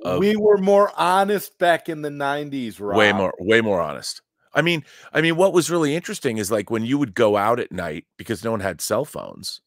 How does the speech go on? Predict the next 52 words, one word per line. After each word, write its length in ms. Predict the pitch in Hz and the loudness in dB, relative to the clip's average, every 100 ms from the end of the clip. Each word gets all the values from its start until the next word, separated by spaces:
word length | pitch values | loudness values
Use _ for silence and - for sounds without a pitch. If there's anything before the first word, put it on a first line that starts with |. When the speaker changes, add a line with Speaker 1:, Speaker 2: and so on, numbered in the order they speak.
| _ | _
Speaker 1:
you 100 | - | -10
know, 120 | 92 | -6
no 140 | 87 104 | -2 -2
one 100 | 101 | 0
had 260 | 90 82 - _ _ _ | -2 -6 -12 _ _ _
smartphones, 680 | - 104 135 - 78 78 - _ _ _ | -6 0 0 0 -10 -10 -12 _ _ _
you 80 | 123 | 2
had 120 | 139 | 2
to 60 | 120 | 2
talk 280 | - 165 - | 0 0 0
to 80 | - | -10
people. 340 | 82 - - _ _ _ _ _ _ _ _ _ _ - | -12 -14 -20 _ _ _ _ _ _ _ _ _ _ 0
You 100 | 123 | 4
know, 240 | 120 117 - | 6 4 2
and 160 | 117 | 0
now 200 | 123 147 | 4 2
you 200 | 156 117 | 2 -2
go 160 | 101 120 | 0 2
out 140 | 117 | 2
into 180 | 113 98 | -2 -4
Hollywood 580 | - 117 160 113 95 87 | 0 2 2 0 -4 -4
and 140 | 92 | -4
you're 100 | 92 | -6
meeting, 400 | 98 113 104 104 - | -6 -6 -4 -4 -2
a, 120 | 120 110 - | 0 -2 -4
and 140 | 135 131 | -4 -2
w-, 200 | 135 143 | -4 -4
w-, 140 | 160 | -4
we 220 | 127 143 | -4 -4
weren't, 320 | 165 156 143 - _ _ _ _ _ - | -2 0 0 -4 _ _ _ _ _ -4
we 120 | 127 | -2
weren't, 320 | 131 135 127 - | 2 0 0 -2
you 100 | 131 | 0
know, 120 | 113 | 0
we 280 | 110 107 156 | 0 -2 -4
wanted 460 | 120 113 175 240 | 4 4 4 -2
to 100 | - | -6
meet 220 | 95 85 80 | -6 -6 -6
other 200 | 76 76 | -8 -10
people. 440 | - - - - _ _ | -12 -16 -16 -20 _ _
We 140 | - 139 | 0 2
went 220 | 156 131 | 4 4
out 240 | 123 135 | 4 2
to 100 | - | -2
go, 240 | 104 104 98 - | 0 2 2 0
and 160 | 110 | -2
you 80 | 117 | 0
had 120 | - | 0
to 60 | 92 | -2
chat 380 | - 101 - - | -4 -4 -4 -6
people 320 | 85 87 139 | -10 -2 0
up. 240 | 180 - | 0 -4